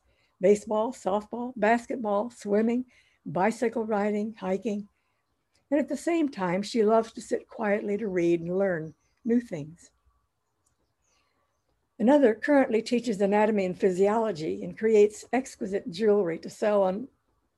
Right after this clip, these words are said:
Etsy, fully using both sides of her brain. Among other things in her past life, she received her certificate in aerobics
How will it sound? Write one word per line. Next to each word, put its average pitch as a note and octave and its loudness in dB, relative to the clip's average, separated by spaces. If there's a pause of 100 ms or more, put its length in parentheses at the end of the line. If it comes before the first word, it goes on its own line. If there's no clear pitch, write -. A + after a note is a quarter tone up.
(120)
Etsy, A#3 -6 (760)
fully C4 8
using G3 4
both A3 0
sides F3 0
of C#3 -8
her F#3+ -2
brain. D#3+ -6 (1400)
Among A#3+ 4
other A3+ 6
things G#3+ 0
in G3 -2
her F#3 -2
past C#4 -2
life, F3+ -2 (500)
she - 0
received B3 2
her B3 0
certificate G3 -4
in G#3 -6
aerobics F#3+ 2